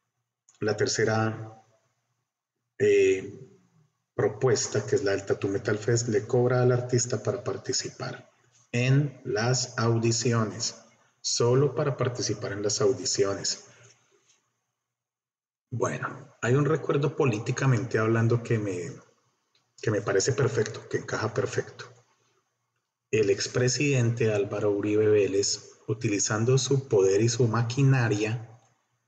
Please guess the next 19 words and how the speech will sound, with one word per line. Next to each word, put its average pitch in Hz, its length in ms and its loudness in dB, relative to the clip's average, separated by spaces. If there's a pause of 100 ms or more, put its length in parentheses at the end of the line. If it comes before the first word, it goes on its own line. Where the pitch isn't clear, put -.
(760)
desalojó 113 1160 0 (220)
junto 101 260 -2
al 92 80 0
alcalde 101 460 0
de 104 140 0
Mosquera 101 680 -4 (1120)
y 117 680 -2 (340)
no 117 140 0
sé 120 220 -2
qué 131 100 -2
tanto 120 560 -2
Fontibón, 123 1080 2 (580)
ediles 95 760 -4
y, 69 260 -10
bueno, - 340 -10
políticos, - 800 -4
hijos - 280 -4
de - 80 -2
puta. - 460 -6